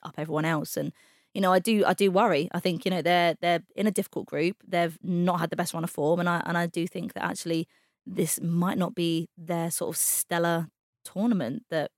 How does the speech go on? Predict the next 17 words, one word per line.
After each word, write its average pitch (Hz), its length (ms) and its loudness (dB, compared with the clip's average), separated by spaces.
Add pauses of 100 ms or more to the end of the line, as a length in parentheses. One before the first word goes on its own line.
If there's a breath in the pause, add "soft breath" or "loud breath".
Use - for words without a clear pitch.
previously 170 580 -4
I 165 60 -6
think 165 200 -6
you 175 80 -2
would 165 100 -6
have 165 60 -6
been 160 140 -6
thinking 156 460 -8
they're, 151 340 -2
you 160 80 -10
know, 143 80 -4 (100)
pretty - 200 -10
strong 165 180 -6
contenders, 165 500 -6
but - 160 -10
this - 200 -8
year 156 160 -2